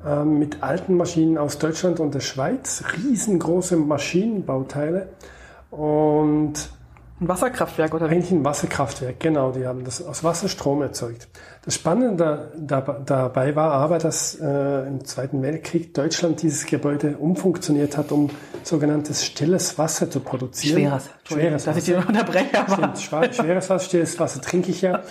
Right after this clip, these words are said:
Speaker 2: <laughs>
Speaker 1: Schweres Wasser haben die produziert. Das ist Wasser, das ungefähr zehn Prozent schwerer ist als normales Wasser. Und mit diesem schweren Wasser stellt man dann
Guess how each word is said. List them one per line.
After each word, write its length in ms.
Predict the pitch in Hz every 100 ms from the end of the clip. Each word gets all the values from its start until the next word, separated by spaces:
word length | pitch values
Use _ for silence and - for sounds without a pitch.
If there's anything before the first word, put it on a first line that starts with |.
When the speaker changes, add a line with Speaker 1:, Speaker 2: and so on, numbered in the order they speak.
| -
Speaker 2:
<laughs> 180 | - 160
Speaker 1:
Schweres 360 | - 147 147 -
Wasser 300 | 147 160 143 123
haben 240 | 139 139
die 140 | 156
produziert. 600 | 185 185 185 175 196 208 - - - - - -
Das 160 | 143
ist 180 | 156 135
Wasser, 300 | 147 - 214
das 240 | 202 - - - - -
ungefähr 480 | 165 185 180 185 185
zehn 560 | - 160 185 196 156 - 277 311 - - - - _
Prozent 580 | - 175 165 - 170 190
schwerer 460 | - 139 143 170 180
ist 220 | 170 -
als 160 | 131
normales 580 | 156 135 120 127 151 -
Wasser. 300 | 131 - 135 - - - - - -
Und 560 | 165 139 139 143 143 147
mit 80 |
diesem 540 | 139 160 175 165 143 - _ _ _ _ _ -
schweren 460 | - - 139 165 147
Wasser 440 | 139 135 165 151 - -
stellt 260 | - 151 143
man 80 | 139
dann 180 | 139